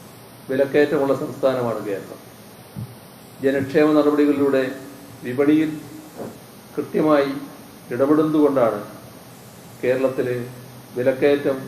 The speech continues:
പിടിച്ചു നിർത്തപ്പെട്ടത്. ഈ സർക്കാരിൻ്റെ ആദ്യത്തെ മൂന്ന് വർഷ കാലയളവിൽ മാത്രം തൊണ്ണൂറ്റിയൊൻപത് സപ്ലൈകോ വിതരണശാലകളാണ് നവീകരിച്ച് പ്രവർത്തനം ആരംഭിച്ചത്.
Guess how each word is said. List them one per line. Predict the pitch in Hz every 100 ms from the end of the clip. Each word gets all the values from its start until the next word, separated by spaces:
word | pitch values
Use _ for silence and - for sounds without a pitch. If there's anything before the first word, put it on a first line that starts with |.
| - -
പിടിച്ചു | - 127 135
നിർത്തപ്പെട്ടത്. | 131 101 110 101 82 - - - - - - - - - - - - - - - -
ഈ | 143 180
സർക്കാരിൻ്റെ | 180 170 - 165 160 156 160 160 160 - - - - - 123
ആദ്യത്തെ | 139 147 160 175 160 143
മൂന്ന് | 165 165
വർഷ | 151 151 135
കാലയളവിൽ | 139 135 135 135 127
മാത്രം | 113 110 107 87 - - - - - - - -
തൊണ്ണൂറ്റിയൊൻപത് | 127 143 170 170 175 139 143 156 160 156 - - - - - - - - - -
സപ്ലൈകോ | 139 151 165 170 175 160
വിതരണശാലകളാണ് | 143 147 143 131 135 135 131 120 117 117 - - - - - - - -
നവീകരിച്ച് | 120 120 139 135 123 120 117 120 - -
പ്രവർത്തനം | 113 113 123 113 101
ആരംഭിച്ചത്. | 95 90 - -